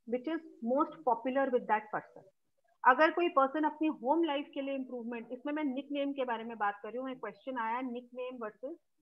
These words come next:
real name। देखिए, अभी आप लोग ने मेरे को, अ, वो जाने दीजिए जरा।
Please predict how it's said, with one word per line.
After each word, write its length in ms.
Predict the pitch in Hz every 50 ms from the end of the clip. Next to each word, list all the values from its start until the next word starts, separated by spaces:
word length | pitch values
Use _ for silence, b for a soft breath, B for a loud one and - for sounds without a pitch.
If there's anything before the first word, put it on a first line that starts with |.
| _ -
real 300 | 220 233 240 233 214 196
name। 140 | 175 151 151 - _ _ _ _ _ 269
देखिए, 200 | 302 302 392 403
अभी 160 | 330 311 330
आप 200 | 311 294 285 294
लोग 160 | 302 311 302
ने 80 | 349 359
मेरे 160 | 339 311 285
को, 240 | - - 320 320 320
अ, 580 | 285 - - _ - - 240 233 233 233 233
वो 200 | 233 233 254 262
जाने 320 | 254 202 233 214 220 247 262
दीजिए 300 | 233 247 226 240 262 262
जरा। 220 | 262 254 269 330